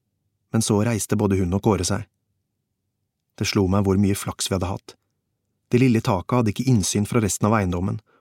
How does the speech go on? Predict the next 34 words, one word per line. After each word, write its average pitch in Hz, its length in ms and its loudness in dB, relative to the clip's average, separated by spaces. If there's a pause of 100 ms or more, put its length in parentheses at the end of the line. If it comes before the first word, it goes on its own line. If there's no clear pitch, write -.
(140)
og 110 120 2
var 120 160 2
omkranset 104 520 0
av 107 160 0
høye 101 280 2
murer 95 360 0
med 107 160 0
piggtråd 98 440 -2
på 104 120 -4
toppen. 101 300 -6 (1000)
Problemet 104 480 2
var 104 140 0
at 95 100 -2
noen 113 160 2
exit - 380 -2
herfra 98 320 -2
var 113 100 0
så 101 140 -2
å 98 80 -2
si 101 220 -2
umulig. 101 440 0 (920)
Larmen 104 460 2
utenfra, 107 440 -4 (380)
bankingen, 107 640 0 (300)
skuddene 110 520 2
og 113 80 4
granatene 110 560 2
virket 101 320 0
med 104 160 0
ett - 80 -12
fjern. 104 360 -4 (2000)
Kåre 95 280 2
sikret 104 340 0
bakover. 98 460 -4